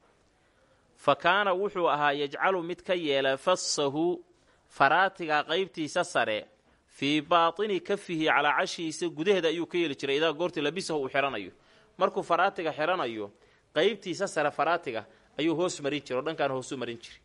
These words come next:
Dhankaan hoose ayuu marin jiray. Idaa goortii labisa uu xiranaya. Fa sanaca way sameeyeen annaasu dadkii kadaalika sidaas oo kale. Khaatun baa la samaystay, dahab buu ka samaysan yahay,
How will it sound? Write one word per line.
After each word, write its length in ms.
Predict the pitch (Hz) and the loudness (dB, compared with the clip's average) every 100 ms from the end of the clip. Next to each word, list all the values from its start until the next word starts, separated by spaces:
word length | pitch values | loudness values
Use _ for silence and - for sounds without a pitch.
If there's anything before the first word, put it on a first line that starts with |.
| _ _ _ _ _ - | _ _ _ _ _ -8
Dhankaan 260 | - 147 147 | -4 0 0
hoose 240 | 139 135 185 | 0 0 0
ayuu 200 | 139 127 | 0 0
marin 240 | 117 117 | 0 -2
jiray. 320 | - 104 98 - _ _ _ _ _ _ _ _ _ _ _ _ - - | -4 -4 -6 -8 _ _ _ _ _ _ _ _ _ _ _ _ -20 -10
Idaa 240 | - 147 180 | 0 4 4
goortii 260 | 170 170 | 2 -2
labisa 320 | 147 147 160 143 | -2 -4 -2 -2
uu 80 | |
xiranaya. 360 | 127 131 120 104 | -2 -2 -2 -4
Fa 180 | - 156 | 2 2
sanaca 380 | 214 208 170 165 | 2 2 2 2
way 200 | 180 170 | 0 -4
sameeyeen 520 | 156 143 135 135 143 | -4 -4 -2 0 0
annaasu 460 | 160 170 156 - | -2 0 0 0
dadkii 300 | 139 156 143 | -4 -4 -4
kadaalika 420 | 131 139 160 160 131 | -4 0 2 0 -6
sidaas 300 | 147 135 123 | -2 -2 -2
oo 60 | |
kale. 220 | 107 95 - - - | -6 -8 -10 -20 -6
Khaatun 360 | 147 143 139 185 | 2 2 0 -2
baa 100 | 175 | 0
la 80 | 156 | 0
samaystay, 540 | 156 151 151 - 180 - _ - 151 143 | -4 -6 -6 -8 -10 -12 _ -20 -20 0
dahab 280 | 175 175 147 | 2 2 0
buu 80 | 151 | -4
ka 100 | 190 | -6
samaysan 420 | 180 156 151 185 | -4 -6 -2 -2
yahay, 260 | 175 175 | 0 -2